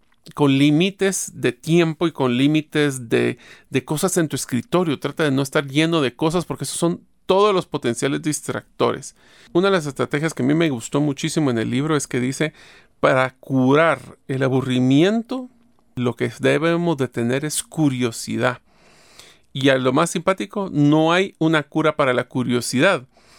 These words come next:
Así que el se-, hacer un ta-, una tarea de que pensemos que es un juego, es algo alegre, es la forma en que nosotros vamos a poder hacer la actividad sin que nos demos cuenta. Es romper el aburrimiento y la monotonía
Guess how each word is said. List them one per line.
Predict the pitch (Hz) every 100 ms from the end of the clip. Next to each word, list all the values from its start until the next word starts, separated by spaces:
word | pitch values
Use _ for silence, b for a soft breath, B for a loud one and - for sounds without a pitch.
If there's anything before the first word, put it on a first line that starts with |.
| b b
Así | 143 - 156
que | - 180 b b b b
el | - 143
se-, | 135 - 185 -
hacer | 143 156 180
un | 208 214 202
ta-, | - 147 143
una | 165 175
tarea | 170 143 139 135 117
de | 127
que | - 120 120
pensemos | - 127 135 160
que | -
es | 165
un | 160
juego, | - 165 135
es | 131
algo | 160 156
alegre, | 147 143 170 190 202 B B B B -
es | 165 - - _
la | 151 143 135 127
forma | - - 185 208 202
en | 190
que | - 135
nosotros | 127 123 - 143 - 165 165
vamos | 160 160 160
a | 165
poder | 131 139
hacer | 156
la | 151
actividad | - 147 117 147
sin | - 214 185
que | - 165
nos | 151 147
demos | 143 143 139 -
cuenta. | 143 127 - - B B B B B
Es | 147 - -
romper | 147 147 143 139 _ 175 196
el | 180
aburrimiento | 147 131 127 123 127 139 165 214 220 190
y |
la | 160
monotonía | 143 135 127 127 127 170 302